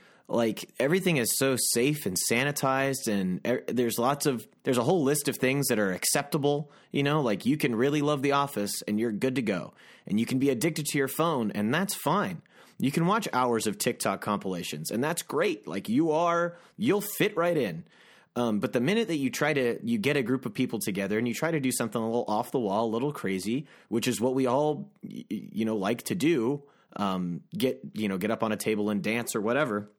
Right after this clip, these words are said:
But the, the thing is, is people don't do that anymore, either because they don't think of it, because they, they don't, they aren't bored enough to come up with anything creative,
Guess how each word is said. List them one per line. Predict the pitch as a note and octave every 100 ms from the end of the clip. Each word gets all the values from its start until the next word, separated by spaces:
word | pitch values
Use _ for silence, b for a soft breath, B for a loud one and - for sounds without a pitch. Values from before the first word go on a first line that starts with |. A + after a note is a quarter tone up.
| _ _ _ _ - - B B B B
But | G#2+ A#2+ G#2+ - B B B B
the, | G2+ A2 A#2 A2 G2+ - - _ _ _ _
the | - D2+ G#2
thing | A2 D#3 F3+
is, | E3+
is | A#2
people | D#3+ D3
don't | A#2+
do | G#2 G#3
that | C#3+
anymore, | G#2 F#2+ F#2+ G#2
either | G#2+ G2+
because | G2 A2 F2
they | G#2
don't | D3+ -
think | - F#3+ G#3
of | F2
it, | G2+ A#2+
because | A#2 A2 G#2+
they, | G#2 G2 -
they | G#2+
don't, | F#2 A#2+ B2+ -
they | A2+
aren't | B2+ F#2
bored | A2+ D#3
enough | C3+ F#2+ G2+
to | G#2+
come | A2+ A2
up |
with | G2 G2+
anything | G#2+ G2+ G2
creative, | E2+ F#2 A2+ F3 F2 F2